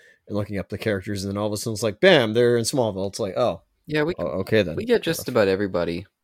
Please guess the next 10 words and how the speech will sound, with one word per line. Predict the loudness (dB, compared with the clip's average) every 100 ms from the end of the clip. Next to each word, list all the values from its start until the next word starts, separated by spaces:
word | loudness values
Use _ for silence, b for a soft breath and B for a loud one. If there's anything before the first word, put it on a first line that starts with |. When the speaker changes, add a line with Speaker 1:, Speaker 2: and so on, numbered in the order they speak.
| _ -20
Speaker 2:
in | -18
terms | -12 -12 -10
of |
the | -10
Justice | -8 -8 -8 -12 -6
League. | -6 -6 -10 _ _ _ _ 6
Speaker 1:
Once | 6 8
again, | 6 6 6 4
just | 0 -4 0
like, | 4 4 2 -6 -12 -16